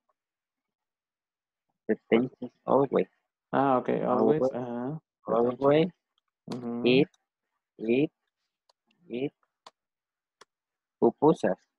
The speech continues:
Speaker 2: Okay.
Speaker 1: For
Speaker 2: Mother's Day.
Speaker 1: Mother's Day.
Speaker 2: Mm-hmm. The tense is always eats pupusas for Mother's
Speaker 1: For
Speaker 2: Day.
Speaker 1: Mother's Day.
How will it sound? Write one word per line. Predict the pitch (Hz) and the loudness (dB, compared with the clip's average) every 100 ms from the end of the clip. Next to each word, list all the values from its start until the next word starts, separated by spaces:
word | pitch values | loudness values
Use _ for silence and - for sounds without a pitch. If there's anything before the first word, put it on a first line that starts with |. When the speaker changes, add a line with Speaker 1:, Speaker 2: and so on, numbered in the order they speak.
| _ _ _ _ _ - 131 | _ _ _ _ _ -12 -10
Speaker 2:
Okay. | 117 - 120 147 185 _ _ _ - _ _ _ _ _ _ _ _ _ _ _ _ _ _ _ _ _ _ - | -10 -10 -8 -8 -10 _ _ _ -20 _ _ _ _ _ _ _ _ _ _ _ _ _ _ _ _ _ _ 2
Speaker 1:
For | 123 110 98 _ _ _ - | 4 4 0 _ _ _ -6
Speaker 2:
Mother's | 147 127 117 117 - | -2 0 0 -4 -10
Day. | 101 107 - _ 120 | -8 -8 -14 _ 0
Speaker 1:
Mother's | 127 123 101 - | 2 2 0 -2
Day. | 92 - _ _ - | -4 -4 _ _ -14
Speaker 2:
Mm-hmm. | 127 123 123 156 180 - _ _ _ _ _ _ - - _ _ _ - | -12 -10 -10 -8 -10 -14 _ _ _ _ _ _ -20 -20 _ _ _ -14
The | |
tense | 135 123 127 | -6 -4 -2
is | 139 135 | -2 0
always | 127 123 127 127 127 127 - - | 0 0 2 2 2 -2 -8 -4
eats | 123 123 - - - 120 | -4 -4 -10 -20 -8 -6
pupusas | 117 120 135 151 156 165 - - - - _ _ _ _ _ _ - | -4 -4 -2 -2 -2 -4 -10 -20 -20 -20 _ _ _ _ _ _ -8
for | 113 | -4
Mother's | 117 135 156 160 | -2 0 -2 -4
Speaker 1:
For | - 123 | 0 2
Speaker 2:
Day. | |
Speaker 1:
Mother's | 127 127 113 107 | 4 4 2 0
Day. | 113 | -2